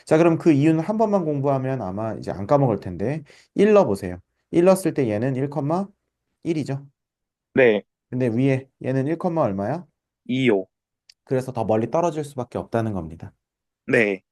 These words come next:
Speaker 1: 이해되세요?
Speaker 2: 네.
Speaker 1: 어, 그렇게 해가지고 우리가 이렇게 되는 거. 근데 이제 좀 날카롭게, 날카로운 친구들은 여기서 이제 아마 발견하는 게 있을 텐데, "선생님, 그러면 X분의 일이 이렇게 빨간색으로 그려지고 X분의 이가 이렇게 노란색으로 그려진다는 것은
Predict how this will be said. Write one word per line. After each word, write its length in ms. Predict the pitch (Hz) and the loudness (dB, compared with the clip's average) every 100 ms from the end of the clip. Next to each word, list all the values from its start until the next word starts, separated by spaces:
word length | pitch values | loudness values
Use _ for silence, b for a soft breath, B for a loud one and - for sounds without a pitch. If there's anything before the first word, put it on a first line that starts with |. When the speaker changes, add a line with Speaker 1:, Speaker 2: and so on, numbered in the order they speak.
| _ - | _ 2
Speaker 1:
이해되세요? 720 | 160 127 113 113 117 165 220 _ _ - | 2 2 0 0 0 -2 -6 _ _ 0
Speaker 2:
네. 300 | 127 107 - _ - | 2 2 -4 _ -2
Speaker 1:
어, 220 | 113 98 | 0 2
그렇게 260 | 127 131 147 | 0 2 2
해가지고 540 | 123 110 117 147 101 B B | 2 2 0 -2 -2 B B
우리가 240 | - 135 139 | -2 2 2
이렇게 220 | 127 - | 2 -2
되는 240 | 120 104 | -4 -4
거. 340 | 87 98 165 190 b b | -4 -4 -4 -8 b b
근데 160 | 175 180 | 2 2
이제 400 | 156 156 139 - | 4 0 -2 -4
좀 140 | 156 | -4
날카롭게, 1120 | 139 117 170 165 165 165 - 156 156 151 147 143 | -2 -2 0 2 2 0 -4 -2 0 0 -2 -8
날카로운 500 | 117 117 165 156 151 | -10 -4 -2 -2 -4
친구들은 520 | 143 151 139 135 139 | -8 -8 -6 -4 -2
여기서 300 | 101 95 110 | -2 -4 -6
이제 120 | 98 | -4
아마 240 | 92 95 98 | -4 -4 -4
발견하는 480 | - 113 139 135 113 | -4 -2 0 0 -2
게 60 | |
있을 200 | 87 101 | -4 -6
텐데, 380 | - 95 117 101 B B B | -8 -4 -2 -4 B B B
"선생님, 380 | 180 190 175 | 2 4 4
그러면 440 | 139 143 139 143 123 | 4 2 4 4 2
X분의 540 | 104 - 165 160 151 | -2 -2 -2 -2 -2
일이 100 | 147 | -2
이렇게 180 | 131 104 | -4 -4
빨간색으로 540 | - 156 175 165 147 131 | -2 -2 -2 -4 -4 -4
그려지고 720 | 113 113 110 92 87 104 82 90 | -4 -4 -4 -6 -6 -4 -6 -8
X분의 500 | 110 160 151 156 123 | -6 -4 -2 -2 -2
이가 100 | 113 | -2
이렇게 160 | 104 98 | -2 -4
노란색으로 540 | 104 143 147 135 123 | -2 -2 -4 -4 -4
그려진다는 640 | 117 131 135 139 135 127 | -2 -2 -2 -2 -2 -4
것은 420 | 117 117 165 180 | -6 -6 -4 -6